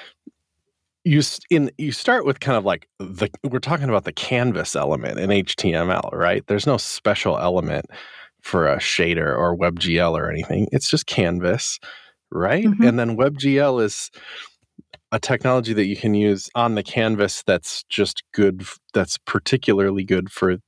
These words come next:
Speaker 1: three D. Is that right? And then three J S is, like, a library that you can use to help you with web G L. Like, "I wanna draw a box," or whatever. Three J S will help you do that, but three D S won't let you, like,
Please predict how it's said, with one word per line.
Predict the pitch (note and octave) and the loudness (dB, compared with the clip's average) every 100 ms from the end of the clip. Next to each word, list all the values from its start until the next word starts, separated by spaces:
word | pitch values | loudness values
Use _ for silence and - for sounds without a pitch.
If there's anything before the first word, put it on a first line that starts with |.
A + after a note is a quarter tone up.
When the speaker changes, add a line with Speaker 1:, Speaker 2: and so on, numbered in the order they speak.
| _ | _
Speaker 1:
three | - - G2+ G2 | -12 0 2 2
D. | F#2+ G#2 F3 G#3+ - _ _ - - - - - - _ - G2+ | 2 2 2 0 -2 _ _ -20 -20 -20 -20 -20 -20 _ -14 -10
Is | F2+ | -2
that | G2+ - | 0 0
right? | E3 G3+ - - - - - | 0 0 -2 -6 -20 -20 -2
And | A2+ A2 | 2 4
then | G#2+ G#2 G2+ - _ _ _ _ _ - | 4 2 0 -4 _ _ _ _ _ -16
three | - - A#2+ | -6 0 0
J | G#2+ G#2+ G2+ | 2 2 4
S | G#2+ G#2 G2+ | 2 0 -4
is, | F2+ | -2
like, | G2 F#2+ F#2 | -2 0 0
a | |
library | F2+ G2+ G2 F#2+ F#2 | 2 2 2 0 0
that | F2+ D#2+ | 0 -4
you | F2+ | -4
can | G2 | -2
use | F#2+ - | -2 -2
to | - | -4
help | - A2+ A2 F#2 | -2 0 0 -2
you | E2 D#2+ F2+ - _ _ - - _ _ | -4 -2 -4 -6 _ _ -20 -20 _ _
with | F2+ E2+ | -2 0
web | G2+ F#2+ | 2 0
G | E2+ F2 F#2+ | 0 0 2
L. | E2+ | 2
Like, | D#2+ D#2 - | 2 -2 -2
"I | D#3 | 0
wanna | A#2+ F2 F2 | 2 2 0
draw | F2+ G#2 A#2 | 2 2 2
a | |
box," | C3 E3 G2 - - - - | 2 0 0 -4 -10 -8 -6
or | F2+ E2 | -4 -2
whatever. | E2+ F2+ E2 E2 E2 - | 0 0 0 0 -2 -2
Three | A2 G2 | -2 2
J | F#2 | 2
S | G2 - | 2 0
will | E2+ | 0
help | F#2 - | 0 0
you | F2 | -2
do | E2+ D#2 | -2 -4
that, | G2 G#2 D#2+ D#2+ - - - - | -2 0 0 -2 -6 -18 -14 -4
but | G2+ | -4
three | - B2+ | 0 0
D | A2+ | 2
S | A2 A2 | 2 2
won't | A2+ F2+ | 0 2
let | G2 - | 0 0
you, | F#2+ | -4
like, | F2 E2 D#2 | -2 -2 -4